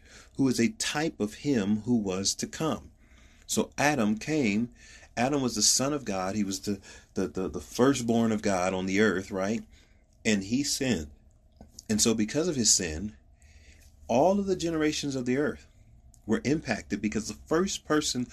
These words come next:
on the earth sinned. So what's,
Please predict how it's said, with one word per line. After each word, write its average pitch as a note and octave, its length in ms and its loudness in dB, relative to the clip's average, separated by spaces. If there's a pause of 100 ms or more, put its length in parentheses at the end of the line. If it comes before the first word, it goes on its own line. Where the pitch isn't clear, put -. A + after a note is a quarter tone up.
(240)
on D3 220 -2
the D#3+ 160 -6
earth B2+ 360 0 (580)
sinned. A#2+ 460 0 (1080)
So - 180 2
what's, D3 480 2